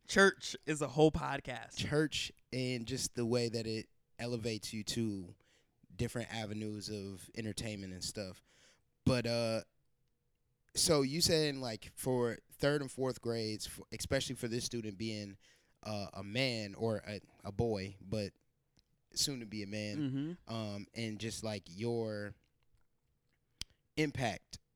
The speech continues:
Speaker 2: um, with, with him and, and just going through the process and stuff, like,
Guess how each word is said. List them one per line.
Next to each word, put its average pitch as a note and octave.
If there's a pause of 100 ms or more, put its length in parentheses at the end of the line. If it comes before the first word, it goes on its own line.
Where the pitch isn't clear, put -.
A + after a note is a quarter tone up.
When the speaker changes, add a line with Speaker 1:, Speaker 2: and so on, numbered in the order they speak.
Speaker 2:
um, G2+ (280)
with, B2 (440)
with A#2+
him A2+
and, G2+
and G2 (180)
just A2+
going A2+
through A2
the F#2
process G#2
and G2
stuff, F#2 (400)
like, F#2